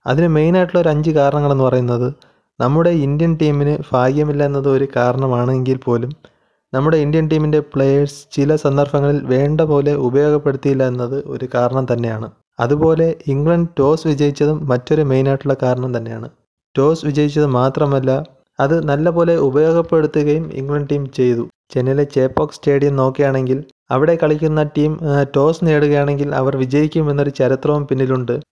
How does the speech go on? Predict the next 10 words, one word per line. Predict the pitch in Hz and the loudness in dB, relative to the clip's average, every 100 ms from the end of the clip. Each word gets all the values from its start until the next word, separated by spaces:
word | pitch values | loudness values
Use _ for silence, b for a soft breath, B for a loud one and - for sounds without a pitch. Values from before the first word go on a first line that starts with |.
| - | -4
അടുത്ത് | 127 151 180 | -2 0 0
വലിയൊരു | 160 156 175 175 170 | 2 2 2 0 2
കാരണം | 139 147 156 | 2 2 0
എന്താണെന്ന് | 143 147 147 143 | 0 0 0 0
നോക്കുകയാണെങ്കിൽ | 135 131 139 135 127 135 - b b 127 | 0 0 0 -2 -2 -6 -10 b b -4
ജോ | 127 143 | 0 2
റൂട്ടിൻ്റെ | 151 147 147 143 | 2 0 0 0
ബാറ്റിംഗ് | 127 135 151 143 | 2 0 -2 0
ടാലന്റ് | 135 131 131 | 0 0 0
തന്നെയാണ്. | 120 117 110 117 | 0 -2 -4 -8